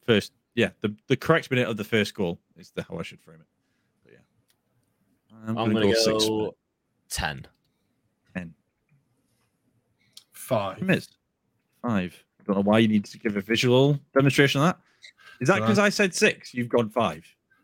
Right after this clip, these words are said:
Speaker 3: No, I was
Speaker 1: Five.
Speaker 3: always gonna go five. My two,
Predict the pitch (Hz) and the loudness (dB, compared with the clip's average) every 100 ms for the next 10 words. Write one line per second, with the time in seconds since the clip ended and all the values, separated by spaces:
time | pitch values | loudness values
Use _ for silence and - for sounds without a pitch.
0 | - 160 196 196 175 165 165 160 180 165 | 0 8 12 12 12 6 4 4 4 2
1 | 143 143 139 139 135 117 110 107 123 123 | 0 -6 -2 -2 -2 -4 -4 -6 -4 -4
2 | 123 165 | -4 -8